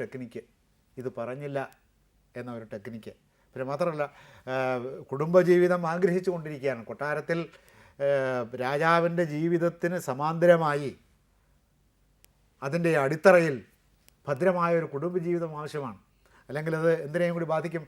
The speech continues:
രാജ്യഭരണത്തെയും ജനങ്ങളെയും ബാധിക്കും. അപ്പോൾ ആ കുടുംബജീവിതത്തിൻ്റെ ഭദ്രയ്ക്കും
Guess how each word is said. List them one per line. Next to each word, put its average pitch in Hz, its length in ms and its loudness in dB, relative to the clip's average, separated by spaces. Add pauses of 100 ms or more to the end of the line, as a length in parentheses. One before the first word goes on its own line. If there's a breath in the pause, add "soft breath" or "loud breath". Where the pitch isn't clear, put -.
(280 loud breath)
രാജ്യഭരണത്തെയും 165 800 -2
ജനങ്ങളെയും 160 460 -2
ബാധിക്കും. 147 360 -6 (1800)
അപ്പോൾ 170 180 4 (180)
ആ - 20 2 (160)
കുടുംബജീവിതത്തിൻ്റെ 180 1000 2
ഭദ്രയ്ക്കും 151 440 -4